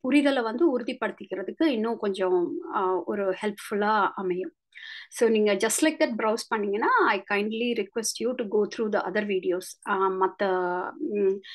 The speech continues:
பகவத் ஐயா, ஆ, சரவணன், ஜீவமணி, சந்திரசேகர், ஆ, சித்ராமன், நிறைய, நிறைய teachers வந்து,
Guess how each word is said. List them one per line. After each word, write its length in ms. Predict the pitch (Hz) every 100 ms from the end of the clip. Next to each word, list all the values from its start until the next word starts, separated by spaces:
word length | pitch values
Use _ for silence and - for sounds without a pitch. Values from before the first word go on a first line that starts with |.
| -
பகவத் 400 | - 202 202 196
ஐயா, 520 | 185 190 196 196 196 -
ஆ, 200 | 214 185
சரவணன், 600 | 180 214 190 190 190 190 185
ஜீவமணி, 520 | 196 196 185 185 196 185 202
சந்திரசேகர், 1120 | 190 190 185 190 180 - - 202 196 190 -
ஆ, 380 | 190 180 180 180 185
சித்ராமன், 520 | - 214 202 202 214
நிறைய, 260 | 254 254 277
நிறைய 340 | 240 233 277
teachers 480 | 302 247 226 254 247
வந்து, 360 | 214 202 269